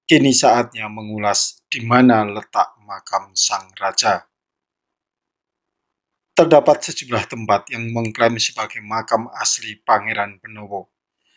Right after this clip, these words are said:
Ada di Jombang, Jawa Timur, Surabaya, Jawa Timur,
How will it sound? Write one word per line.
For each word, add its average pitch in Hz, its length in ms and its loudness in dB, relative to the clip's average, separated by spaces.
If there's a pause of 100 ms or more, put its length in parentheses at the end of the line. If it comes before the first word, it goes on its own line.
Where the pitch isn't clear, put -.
(300)
Ada 127 240 4
di 110 240 0
Jombang, 101 640 -4
Jawa 202 320 -4
Timur, 101 400 -20 (320)
Surabaya, 110 960 2
Jawa 101 240 -6
Timur, 107 400 -20